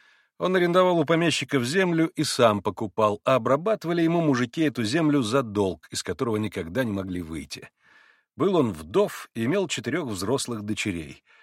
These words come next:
Одна была уже вдовой, жила у него с двумя малолетками, ему внучками, и работала на него как поддёнщица.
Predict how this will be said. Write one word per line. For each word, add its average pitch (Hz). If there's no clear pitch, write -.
Одна 147
была 117
уже 87
вдовой, 104
жила 101
у 98
него 95
с 80
двумя 98
малолетками, 120
ему 131
внучками, 127
и 214
работала 180
на 156
него 135
как -
поддёнщица. 95